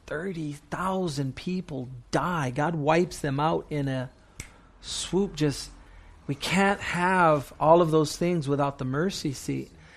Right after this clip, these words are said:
The mercy seat speaks of the blood and the sacrifice. And so, uh, just interesting, God says what he means. He doesn't mince his words. God's not playing games. And when he says, "Don't look into these things," he means,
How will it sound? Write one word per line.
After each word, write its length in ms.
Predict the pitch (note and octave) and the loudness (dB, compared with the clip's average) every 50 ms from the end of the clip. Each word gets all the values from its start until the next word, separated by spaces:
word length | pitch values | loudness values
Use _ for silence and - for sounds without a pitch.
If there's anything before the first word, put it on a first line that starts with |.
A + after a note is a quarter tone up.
| - - - - | -20 -20 -10 -4
The 80 | C#3 | 0
mercy 320 | C#3 C#3+ D#3+ D#3 - - D3+ | 2 4 4 4 2 0 -2
seat 260 | - - E3+ D#3 C3+ | -2 -2 -2 -2 -2
speaks 300 | - - D#3 D3 - - | -2 -2 -2 0 0 -2
of 100 | D3 A#2+ | -2 -2
the 60 | C3 | -4
blood 400 | A#2 A2 C#3 C#3+ D3+ F#3 F#3+ E3 | -6 -2 2 4 6 6 4 2
and 100 | C3+ C3 | 0 -2
the 60 | C3 | -4
sacrifice. 840 | - - D#3+ D3 F3+ F3+ - E3 - - C#3+ C3 B2+ C3+ C#3+ - - | -4 -2 -2 -2 0 -2 -4 -4 -4 -4 -6 -6 -6 -8 -10 -8 -6
And 120 | C#3+ C#3 | -6 -6
so, 380 | - - F3 E3+ D#3+ D3 C3+ - - - - - - - - - - - | 2 6 8 8 10 8 6 4 -2 -12 -20 -20 -20 -20 -20 -16 -2 0
uh, 140 | D3+ D3 | 2 2
just 300 | C3 D#3+ G#3+ G#3 - - | 4 4 4 4 4 4
interesting, 520 | G3+ F#3+ A3 A3 - G#3+ - - E3+ D3 C3+ | 6 6 6 8 6 4 4 4 2 2 6
God 320 | C#3+ D#3+ F#3 A3+ B3+ A3 | 8 10 10 10 10 8
says 340 | - - - F3+ A3 B3 F#3+ | 6 8 10 10 10 10 8
what 140 | F3+ E3+ C#3+ | 6 6 6
he 120 | C#3+ D#3 | 6 4
means. 560 | D3 C#3+ D#3 G3 A3+ D3 A#2+ A#2 B2+ - - - _ - - _ _ _ _ _ _ | 4 4 2 2 0 -2 -4 -6 -10 -14 -18 -20 _ -20 -20 _ _ _ _ _ _
He 140 | - - D#3+ | -6 -4 -4
doesn't 480 | C3 - D#3+ E3 F#3+ F#3+ G3+ F3 D#3 | 4 6 8 8 8 8 4 2 4
mince 220 | D3+ D#3+ D#3 D3+ - | 4 4 4 4 2
his 160 | D#3 C3 B2 | 0 0 2
words. 320 | D3 F3 F#3 C#3+ A#2 - | 2 2 2 2 -2 -2
God's 280 | - D#3+ D3 E3 E3 F#3 | 2 4 4 6 6 4
not 160 | G3+ G3+ - | 0 -2 -2
playing 340 | - - D#3+ D3 C#3+ C3+ B2 | -2 -2 -2 0 0 -2 -2
games. 520 | A#2+ C3+ D#3 G3 F#3+ C3+ B2+ A#2+ A#2+ - - - - _ - - - - - - | 0 0 2 2 2 0 -2 -4 -8 -12 -18 -20 -20 _ -20 -20 -20 -14 -6 -2
And 120 | - D3 | 2 4
when 120 | D#3 E3 | 6 6
he 180 | E3+ D#3+ G3 A3+ | 6 8 6 6
says, 340 | G#3 - - A3+ A3+ F3 C3 | 6 6 8 8 8 8 6
"Don't 300 | - E3+ E3+ F3 E3+ D3+ | 6 6 6 6 6 4
look 320 | D#3+ D3+ F#3+ G3+ F#3+ - - | 4 6 6 6 4 0 0
into 460 | E3+ F3+ G3 F#3 F3+ - - E3+ D3+ | 2 4 4 4 2 0 0 0 2
these 320 | B2+ C#3+ D3 C#3+ C3+ - | 2 4 2 2 2 0
things," 300 | - F3+ G3 G3 D3 B2+ | 0 0 0 0 0 0
he 100 | C#3 D#3 | -2 -2
means, 520 | D#3+ D3 D3+ F3 G3 E3+ D3 C#3+ C3 - | 0 0 2 2 2 2 0 -2 -2 -6